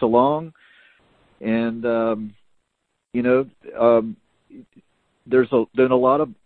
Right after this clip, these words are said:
a lot of different masters, uh, Jesus and,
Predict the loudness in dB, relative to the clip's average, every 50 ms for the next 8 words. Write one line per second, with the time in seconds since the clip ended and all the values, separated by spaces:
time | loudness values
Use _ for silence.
0 | -20 -20 -14 -8 -6 -6 -2 -2 -2 -2 -2 -4 -4 -4 -10 -10 -8 -10 -10 -10
1 | -10 -12 -16 -14 -12 -12 -12 -6 -4 -4 -2 -2 -2 -4 -6 -8 _ _ _ _
2 | _ _ _ _ _ _ -20 -12 -4 0 2 2 2 0 2 4 4 4 4 2
3 | 0 -4 -4 -4 -4 -4 -6 -10 -12